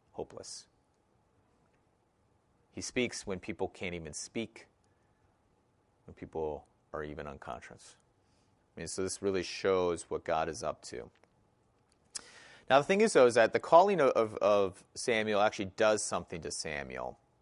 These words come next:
It doesn't just give him a job, but it make, it actually makes him someone.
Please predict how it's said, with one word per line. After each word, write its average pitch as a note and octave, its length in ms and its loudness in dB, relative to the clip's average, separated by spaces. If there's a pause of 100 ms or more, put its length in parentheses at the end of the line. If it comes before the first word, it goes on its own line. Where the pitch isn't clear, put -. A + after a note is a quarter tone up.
(840)
It - 20 -20
doesn't D#3+ 320 -2
just B2+ 160 -6
give C3+ 160 2
him A2 80 -6
a G2 60 0
job, G2 400 2
but F2+ 100 -2
it F2+ 40 -6
make, G2 340 -4
it G2 140 0
actually G2+ 260 -2
makes F2+ 460 -6
him D#2 360 -12 (380)
someone. D#2 800 -10